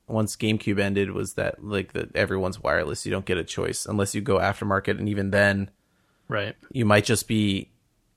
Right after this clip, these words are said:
Speaker 1: using the U S B to connect the controller to get it connect wire-, to connect wirelessly to a console. But on my P C, I, I, um, I originally with a three sixty,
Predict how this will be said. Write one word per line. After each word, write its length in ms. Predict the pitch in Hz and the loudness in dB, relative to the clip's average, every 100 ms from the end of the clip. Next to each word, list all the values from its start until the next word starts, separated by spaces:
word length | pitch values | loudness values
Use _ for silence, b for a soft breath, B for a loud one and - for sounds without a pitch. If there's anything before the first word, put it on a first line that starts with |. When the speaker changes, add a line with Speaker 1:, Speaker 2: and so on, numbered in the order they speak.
| _ | _
Speaker 1:
using 480 | 120 110 104 107 101 | 0 2 2 0 0
the 80 | 98 | 0
U 220 | 95 104 | 2 2
S 140 | 101 - | 2 -2
B 400 | 92 110 107 101 | -2 0 0 0
to 180 | - 95 | -4 -8
connect 680 | - 107 101 - - - - _ _ _ _ | -2 2 2 2 -8 -10 -14 _ _ _ _
the 80 | 107 | -4
controller 540 | - 107 - 104 101 95 | -2 -2 2 4 4 2
to 120 | - | -2
get 260 | 98 110 107 | 2 2 2
it 120 | - | -2
connect 320 | 98 95 - | -6 -6 -2
wire-, 300 | 98 90 - | 0 0 -2
to 140 | - | -8
connect 280 | - 98 98 | -6 -4 0
wirelessly 560 | 98 95 92 104 107 107 | 2 2 2 -2 -6 -8
to 140 | 107 | -8
a 40 | 104 | -4
console. 540 | 104 107 - 104 - B B B | -4 -2 -2 -4 -6 B B B
But 100 | 135 | 6
on 100 | 135 | 8
my 120 | 139 | 8
P 200 | 120 151 | 6 4
C, 280 | 135 151 139 | 4 6 8
I, 280 | 117 117 110 - | 10 8 6 -2
I, 280 | 113 110 110 | 4 6 6
um, 540 | 107 104 101 101 98 107 _ _ _ _ _ _ _ _ - - b b _ | 6 6 4 0 -2 -6 _ _ _ _ _ _ _ _ -12 -12 b b _
I 260 | 120 120 117 | 6 8 8
originally 680 | 117 127 147 160 156 156 143 | 8 8 8 6 6 6 6
with 160 | 127 | 4
a 80 | 113 | 4
three 220 | - 123 | 2 0
sixty, 680 | - 123 - 110 101 101 | 2 -2 -4 -2 -2 -2